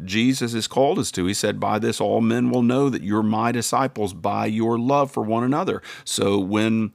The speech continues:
Timothy was dealing with someone who was a contemporary, someone who was about his age, um, it was supposed to be done in love. But he was, he wasn't bound by the, the respecting authority, respecting elders,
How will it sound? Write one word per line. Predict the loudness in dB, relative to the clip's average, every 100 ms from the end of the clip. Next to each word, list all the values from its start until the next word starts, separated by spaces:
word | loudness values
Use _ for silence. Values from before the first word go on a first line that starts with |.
| -4
Timothy | 0 2 2 0 2
was | 0 -2
dealing | -2 0 2 2
with | 2 0
someone | -2 0 0 0
who | 0
was | 0 -2
a |
contemporary, | -2 -2 -2 -2 0 0 0 -2
someone | -2 -4 -2 -2
who | -2
was | -4 -8 -12 -6
about | 2 4 2 0
his | -2 0
age, | 0 0 -4 -12 -20 -16 -6
um, | -2 0 0 -4 -8 0
it | 2
was | 4
supposed | 2 0 2
to |
be | 0
done | 2 2 2
in |
love. | 2 2 2 -2 -8 -20 -20 -20 _ -14
But | -4 0 2
he | 4 4
was, | 4 4
he | 4 4
wasn't | 4 4 2 -2 -4
bound | 0 4 4 2 0
by | 0 2 2 0
the, | 0 -2 -2 -4
the | -2 -2
respecting | 0 -2 -2 -2 -2 -2 -2 0
authority, | -2 -2 0 2 2 0 -8 -6
respecting | -2 -4 -2 -2 -2 -2 -2 -2
elders, | 0 2 2 0 -8 -8